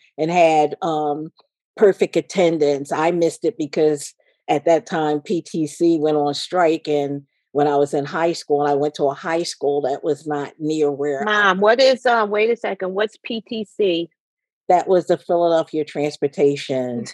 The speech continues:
Speaker 2: <laughs>
Speaker 1: Company, yeah. So now
Speaker 2: Okay.
Speaker 1: that is the old septa. <laughs>
Speaker 2: Okay.
Speaker 1: So,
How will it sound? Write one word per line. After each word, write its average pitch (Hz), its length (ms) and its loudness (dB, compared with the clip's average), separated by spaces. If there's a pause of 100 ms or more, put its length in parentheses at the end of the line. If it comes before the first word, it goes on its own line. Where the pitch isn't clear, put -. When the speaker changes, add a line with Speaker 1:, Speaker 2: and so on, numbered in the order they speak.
(100)
Speaker 2:
<laughs> - 260 -20
Speaker 1:
Company, 117 580 -8
yeah. 143 300 0 (380)
So 185 160 4
now 175 400 4
Speaker 2:
Okay. - 120 2
Speaker 1:
that 175 180 4
is 175 440 -8
the 226 80 2
old 156 260 2
septa. 143 520 -4 (320)
<laughs> 339 80 2 (340)
Speaker 2:
Okay. - 480 0 (300)
Speaker 1:
So, 180 340 0